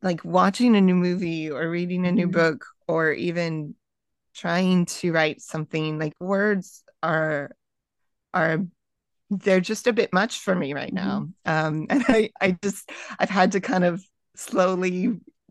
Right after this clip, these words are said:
Speaker 1: change my expectations over
Speaker 2: Yeah.
Speaker 1: time and kind of release, release a lot of dreams, I think, for what I had hoped this season would be. But I also was able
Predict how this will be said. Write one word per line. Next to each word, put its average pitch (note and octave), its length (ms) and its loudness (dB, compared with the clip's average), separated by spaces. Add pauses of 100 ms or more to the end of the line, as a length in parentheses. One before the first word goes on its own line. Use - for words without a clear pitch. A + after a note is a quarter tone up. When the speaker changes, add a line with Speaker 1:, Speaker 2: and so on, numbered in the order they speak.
(300)
Speaker 1:
change F#3 560 0
my F3+ 600 0
expectations F3 1400 -2
over E3 320 -2
Speaker 2:
Yeah. - 0 -
Speaker 1:
time E3+ 440 -2
and E3+ 140 -4
kind F#3 160 -4
of D#3 140 -6
release, E3 680 -4 (800)
release E4 320 4
a A#3 80 4
lot G#3+ 200 6
of F#3 100 2
dreams, F3 520 0
I F3+ 100 0
think, F3+ 300 -4
for F3 180 0
what E3+ 180 2
I D#3+ 140 2
had E3 140 -8 (160)
hoped D#3 260 -6
this D#3+ 160 -6
season D#3+ 460 -4
would D#3+ 300 -6
be. F3+ 680 -4 (600)
But G#3+ 120 2
I G#3+ 140 4
also A#3 440 -2
was G3+ 340 0
able F3+ 340 -2